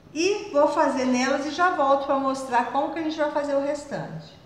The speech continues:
Bem, pessoal, vou mostrar pra vocês. Eu forrei o meu tabuleiro com esse tapete de silicone,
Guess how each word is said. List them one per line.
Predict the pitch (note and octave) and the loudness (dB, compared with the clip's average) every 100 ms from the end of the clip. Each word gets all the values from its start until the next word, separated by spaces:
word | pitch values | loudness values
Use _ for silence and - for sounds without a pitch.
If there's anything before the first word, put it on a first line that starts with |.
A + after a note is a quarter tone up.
| - - - - - - - - | -20 -20 -20 -20 -18 -18 -18 -10
Bem, | F4 B3 | -4 -2
pessoal, | A3 A3 - G3+ | -2 -4 -4 -2
vou | A#3 | -2
mostrar | C#4+ D#4+ - B3+ | -2 -2 0 0
pra | B3+ | 0
vocês. | A#3 A3 - - G#3 G#3 G#3 | -6 -6 -8 -6 -4 -4 -2
Eu | C#4+ | -2
forrei | C#4+ E4+ D#4 B3 C4+ B3+ F#3+ - - - | 2 2 2 2 2 2 0 -6 -10 0
o | |
meu | A3 B3+ | 2 4
tabuleiro | B3 A3 A3 G3 G3+ A#3 A3+ F#3 - - - - - | 2 0 0 0 2 4 4 4 -4 -10 -16 -12 0
com | A#3+ A#3+ A#3+ A#3 A#3 | 4 4 4 2 2
esse | C4+ C4+ - | 2 2 0
tapete | D#4 D#4 D#4 - C4 D4 D4+ - | 2 4 2 -2 0 0 0 -4
de | G#3+ | -6
silicone, | A#3 C4+ B3 - - A#3+ A#3+ C4+ A#3 | -6 -2 -2 -2 -4 -2 0 2 0